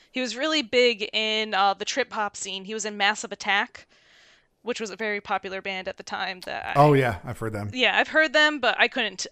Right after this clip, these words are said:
Speaker 1: I can't describe this music. Like, I wish we could play sound clips, but turn on
Speaker 2: I,
Speaker 1: your computer
Speaker 2: I can.
Speaker 1: and
Speaker 2: Do you
Speaker 1: just
Speaker 2: want me to?
Speaker 1: <laughs>
Speaker 2: Send me,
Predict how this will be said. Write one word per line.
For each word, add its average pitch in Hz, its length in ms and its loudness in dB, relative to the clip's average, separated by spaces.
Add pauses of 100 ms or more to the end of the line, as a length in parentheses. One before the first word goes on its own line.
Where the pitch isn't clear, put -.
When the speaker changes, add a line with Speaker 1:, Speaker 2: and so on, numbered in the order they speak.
Speaker 1:
I - 60 -12 (180)
can't 277 200 0
describe 247 420 0
this 196 160 -10
music. 202 420 -8
Like, 185 320 -6 (120)
I 220 100 0
wish 247 300 0
we 311 120 -2
could 254 180 -2
play 247 220 0
sound 202 400 -4
clips, - 420 -12 (580)
but 240 340 4 (440)
turn 285 220 4
on 349 120 4
Speaker 2:
I, 294 60 6
Speaker 1:
your 330 100 2
computer 269 520 6
Speaker 2:
I 240 60 2
can. 135 400 4
Speaker 1:
and 247 200 4
Speaker 2:
Do 247 100 2
you 240 60 6
Speaker 1:
just 254 220 4
Speaker 2:
want 180 140 -2 (280)
me 302 100 -4
to? - 0 -
Speaker 1:
<laughs> - 40 -10
Speaker 2:
Send 170 320 2
me, 165 160 2